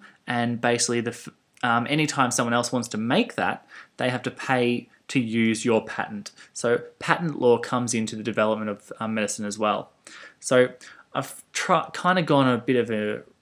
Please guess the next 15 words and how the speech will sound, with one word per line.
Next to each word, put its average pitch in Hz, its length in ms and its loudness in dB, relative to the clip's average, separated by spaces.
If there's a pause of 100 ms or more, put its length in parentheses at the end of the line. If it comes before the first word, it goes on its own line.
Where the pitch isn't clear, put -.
tangent 120 560 -4
in 110 240 -6
speaking 110 400 -4
about 104 140 -2
these, 107 340 -4 (260)
but 139 100 -4
that's 160 200 0
generally 127 600 0 (220)
things 160 520 0
that 135 280 0
are, 120 420 0
um, 113 420 -8
come 139 200 2
into 131 220 2
effect - 500 -4